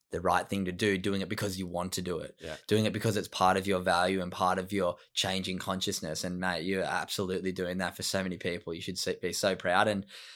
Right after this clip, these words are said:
Speaker 1: man, if there's, um, yeah, any th-, last things you wanna say, any, where people can find you, any, um, yeah, any last things you wanna leave for the listeners?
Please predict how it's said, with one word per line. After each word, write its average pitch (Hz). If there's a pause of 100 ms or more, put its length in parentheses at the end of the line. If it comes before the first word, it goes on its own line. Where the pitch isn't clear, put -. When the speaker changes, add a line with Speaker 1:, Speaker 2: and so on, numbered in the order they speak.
(140)
Speaker 1:
man, 123
if 110
there's, 113
um, 104 (360)
yeah, 127
any 120
th-, 117
last 110
things 117
you 113
wanna 107
say, 117
any, 113 (560)
where 113
people 120
can 110
find 110
you, 113
any, 107
um, 98
yeah, 110
any 101
last 98
things 107
you 117
wanna 104
leave 113
for 107
the 104
listeners? 175